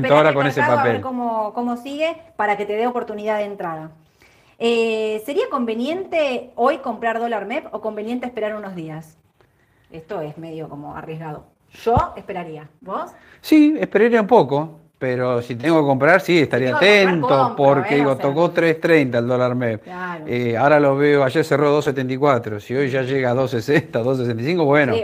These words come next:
Speaker 1: no, no,
Speaker 2: Si,
Speaker 1: si llega a dos sesenta,
Speaker 2: si,
Speaker 1: compro ni
Speaker 2: si,
Speaker 1: dudo.
Speaker 2: si va, si tenés que comprar, sí, no dudes,
Speaker 1: Obvio,
Speaker 2: me
Speaker 1: no
Speaker 2: parece.
Speaker 1: dudes.
Speaker 2: Sí, sí.
Speaker 1: Pero si podés especular un par de días, mirá, anda mirando, obviamente, muy de cerca el día a día. Eh, no especulen hasta el último. Es,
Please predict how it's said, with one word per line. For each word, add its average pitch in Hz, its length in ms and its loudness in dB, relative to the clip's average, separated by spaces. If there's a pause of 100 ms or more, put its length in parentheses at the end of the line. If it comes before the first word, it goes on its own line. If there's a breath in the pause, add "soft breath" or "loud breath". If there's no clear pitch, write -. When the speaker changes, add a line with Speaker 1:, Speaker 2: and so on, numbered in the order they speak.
Speaker 1:
no, 285 140 0
no, 294 60 -2
Speaker 2:
Si, 302 100 2
Speaker 1:
si - 140 -4
llega 330 180 0
a 254 60 0
dos 240 100 -6
sesenta, 285 340 -2
Speaker 2:
si, 240 60 -4
Speaker 1:
compro 262 260 0
ni 226 100 -4
Speaker 2:
si, 208 120 -2
Speaker 1:
dudo. 247 320 4
Speaker 2:
si 135 160 -2
va, 156 260 2
si 139 140 -4
tenés 147 260 4
que 196 80 4
comprar, 175 380 6
sí, 180 220 0
no 151 180 4
dudes, 147 320 6
Speaker 1:
Obvio, 113 80 -2
Speaker 2:
me 113 60 0
Speaker 1:
no 107 60 -6
Speaker 2:
parece. 117 300 2
Speaker 1:
dudes. 101 180 -4
Speaker 2:
Sí, 143 360 -2
sí. - 80 -12
Speaker 1:
Pero 180 160 -2
si 214 140 -6
podés 240 240 -2
especular 247 400 -6
un 247 80 -10
par 247 160 -6
de 233 120 -6
días, 330 280 -8
mirá, 233 360 -2
anda 220 160 -6
mirando, 220 440 -10
obviamente, 190 440 -8
muy 185 140 -10
de 185 80 -10
cerca 196 280 -8
el 180 80 -8
día 185 180 -6
a - 20 -8
día. 247 400 -2 (260 loud breath)
Eh, 170 600 -12
no 214 120 -4
especulen 208 500 -4
hasta 165 180 -14
el 180 80 -4
último. 226 260 -4
Es, 214 80 -14